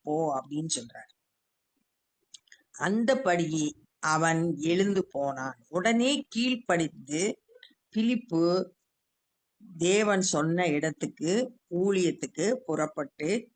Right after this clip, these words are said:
போறான். அப்பொழுது எத்தியோப்பியருடைய ராஜஸ்திரியாகிய கந்தாகே என்பவளுக்கு மந்திரியும்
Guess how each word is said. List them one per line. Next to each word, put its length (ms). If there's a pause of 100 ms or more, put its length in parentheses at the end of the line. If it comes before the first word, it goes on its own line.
(220)
போறான். 500 (1600)
அப்பொழுது 920
எத்தியோப்பியருடைய 1300 (240)
ராஜஸ்திரியாகிய 1700 (720)
கந்தாகே 800
என்பவளுக்கு 800
மந்திரியும் 960